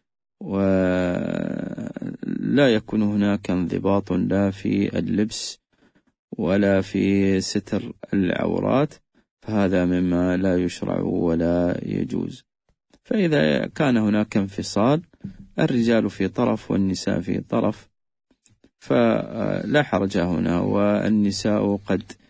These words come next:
احتشمن في لباسهن وفي ستر عوراتهن،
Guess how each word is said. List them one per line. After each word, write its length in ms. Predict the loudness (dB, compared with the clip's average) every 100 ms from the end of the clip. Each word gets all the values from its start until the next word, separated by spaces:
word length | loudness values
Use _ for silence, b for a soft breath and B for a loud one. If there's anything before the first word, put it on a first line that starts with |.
| b _ -8
احتشمن 720 | -4 -4 -2 0 2 2 0
في 500 | -2 0 2 2 0 -4 -6
لباسهن 760 | -2 -2 -2 -4 -2 0 0
وفي 460 | 0 0 -2 -2 -2
ستر 400 | -2 -4 -2 0
عوراتهن، 800 | 0 0 0 -2 -4 -4 0 0